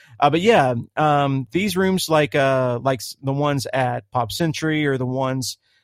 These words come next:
um, at, uh, at Sports, there's your standard, uh, value rooms now. Uh, so you got the standard queen bed in there with the Mur-, pull-down Murphy. That's also a queen. Uh, you've got, uh, just a general,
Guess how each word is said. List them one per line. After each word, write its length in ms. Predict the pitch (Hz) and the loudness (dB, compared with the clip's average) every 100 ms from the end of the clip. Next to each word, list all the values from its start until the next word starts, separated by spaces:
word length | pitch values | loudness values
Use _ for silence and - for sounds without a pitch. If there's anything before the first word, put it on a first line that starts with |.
| _ | _
um, 560 | - 131 120 120 113 113 _ | -2 0 2 0 -2 -4 _
at, 460 | - 131 127 113 - | -2 0 0 -2 -4
uh, 240 | 117 123 | -2 -2
at 140 | - 104 | -4 -6
Sports, 540 | - - 156 151 - | -8 -2 2 2 0
there's 360 | - 143 147 - | 0 0 0 -2
your 120 | 135 | -4
standard, 760 | 107 - 131 135 135 135 131 107 _ _ - | -4 -4 -2 0 0 -2 -4 -10 _ _ -6
uh, 200 | 120 120 | 0 0
value 500 | 117 135 131 139 135 | 2 4 4 4 0
rooms 420 | 120 135 135 131 | 0 0 -2 -2
now. 460 | 147 139 139 143 147 | 0 2 0 -2 -4
Uh, 220 | 120 123 | -4 -4
so 140 | 113 131 | -2 -2
you 160 | 127 123 | -2 0
got 160 | 123 | -2
the 80 | 120 | -2
standard 360 | - 139 127 110 | -4 -2 -2 -4
queen 320 | - 151 147 | -2 -2 0
bed 280 | 143 139 139 | 2 2 2
in 120 | 139 | 0
there 260 | 135 135 123 | 0 0 0
with 160 | 123 | -2
the 60 | 120 | -2
Mur-, 240 | 120 131 117 | -2 -2 -4
pull-down 380 | 104 143 135 131 | -2 0 0 0
Murphy. 400 | 120 135 127 139 | 0 -2 -2 -2
That's 180 | 127 107 | -2 0
also 340 | 127 120 127 | -2 0 0
a 60 | 127 | -2
queen. 460 | - 135 131 131 - _ _ _ - | -2 -2 0 -2 -6 _ _ _ -8
Uh, 260 | 120 120 120 | -2 0 2
you've 160 | 127 120 | 0 0
got, 420 | 127 123 107 - | 2 0 -2 -2
uh, 240 | 117 113 | -2 -2
just 240 | 113 123 135 | -4 -4 -6
a 60 | |
general, 580 | 104 143 139 135 131 113 | -4 -2 0 2 0 -2